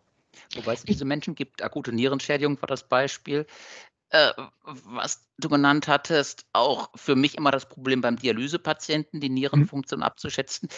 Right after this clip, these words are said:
Speaker 1: Das
Speaker 2: Keine Frage,
Speaker 1: geht ja
Speaker 2: das
Speaker 1: wahrscheinlich
Speaker 2: sind
Speaker 1: nicht um, um Wald- und Wiesendiagnostik, sondern wirklich
Speaker 2: Nein.
Speaker 1: diese Menschen, bei denen die Formeln eben nicht funktionieren und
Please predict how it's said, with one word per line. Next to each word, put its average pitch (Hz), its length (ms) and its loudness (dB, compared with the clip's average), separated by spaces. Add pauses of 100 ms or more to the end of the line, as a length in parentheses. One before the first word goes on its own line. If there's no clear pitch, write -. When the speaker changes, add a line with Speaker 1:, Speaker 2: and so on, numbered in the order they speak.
(420)
Speaker 1:
Das 143 100 -2
Speaker 2:
Keine 165 160 8
Frage, 143 300 6
Speaker 1:
geht 127 100 6
ja 147 80 8
Speaker 2:
das 127 60 0
Speaker 1:
wahrscheinlich 135 300 2
Speaker 2:
sind 139 40 -12
Speaker 1:
nicht 147 140 -10
um, 135 160 -8
um 127 420 -10
Wald- 127 200 4
und 131 120 -6
Wiesendiagnostik, 143 760 -6
sondern 131 180 -6
wirklich 135 240 0
Speaker 2:
Nein. 131 80 0
Speaker 1:
diese 143 380 -4 (320)
Menschen, 139 440 0
bei 131 140 2
denen 131 240 2
die 127 160 -2
Formeln 131 380 0
eben 123 200 -2
nicht 135 200 -2
funktionieren 165 680 -2 (460)
und 139 240 2